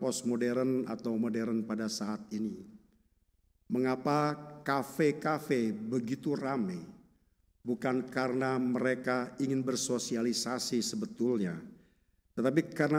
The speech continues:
mereka tidak mampu menerima kenyataan harus ada sendirian, entah di dalam rumah mereka, entah di manapun mereka berada. Kegelisahan kesendirian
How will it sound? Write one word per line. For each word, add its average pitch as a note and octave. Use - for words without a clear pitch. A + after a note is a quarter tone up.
mereka D3
tidak C#3+
mampu C#3+
menerima C3
kenyataan C3+
harus B2+
ada C3
sendirian, B2
entah B2
di A#2
dalam A#2
rumah C#3+
mereka, A2+
entah A#2+
di A2+
manapun B2+
mereka A2+
berada. G2
Kegelisahan D3+
kesendirian C#3+